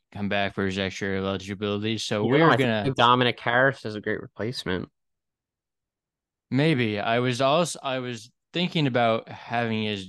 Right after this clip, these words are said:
Speaker 1: backcourt mate Juice Hill there. Hmm.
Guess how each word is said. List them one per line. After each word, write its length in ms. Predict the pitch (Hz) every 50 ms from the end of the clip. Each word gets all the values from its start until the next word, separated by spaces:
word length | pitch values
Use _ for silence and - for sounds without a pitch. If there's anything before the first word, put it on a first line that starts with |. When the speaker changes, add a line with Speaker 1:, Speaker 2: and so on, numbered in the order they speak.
| 95 98 -
Speaker 1:
backcourt 640 | 110 104 110 107 107 107 - - - 113 110 107 107
mate 260 | 104 101 101 98 95
Juice 380 | - - 117 107 101 95 - -
Hill 320 | - - 151 165 151 127
there. 440 | 107 101 98 95 95 101 101 98 - _ _ _ _ _ _ _ _ _ _ _ _ _ _ _ _ _ _ _ _ _
Hmm. 680 | 117 107 101 101 98 98 98 95 92 92 92 90 92